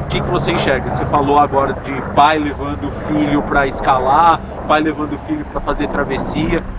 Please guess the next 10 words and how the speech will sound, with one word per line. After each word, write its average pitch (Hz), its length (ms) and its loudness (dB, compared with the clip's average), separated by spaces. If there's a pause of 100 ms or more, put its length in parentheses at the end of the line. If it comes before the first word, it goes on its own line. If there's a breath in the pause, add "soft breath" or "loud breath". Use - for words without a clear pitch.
(100)
Você 143 200 -2
acha 160 200 2
que - 100 -8
daqui 165 340 -2
pra 190 220 -2
frente 147 400 -6
a 143 60 -6
tendência 143 560 -4
é 139 80 4
aumentar? 165 880 2